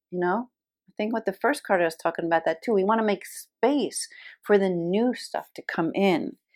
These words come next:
So when you take the time to purify yourself and your environment, not only do you feel lighter and brighter,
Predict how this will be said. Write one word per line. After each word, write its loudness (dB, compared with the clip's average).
So 12
when 4
you 6
take 2
the 4
time 4
to 0
purify 4
yourself 6
and 2
your 4
environment, 2
not 4
only 6
do 6
you 6
feel 8
lighter 12
and 0
brighter, 8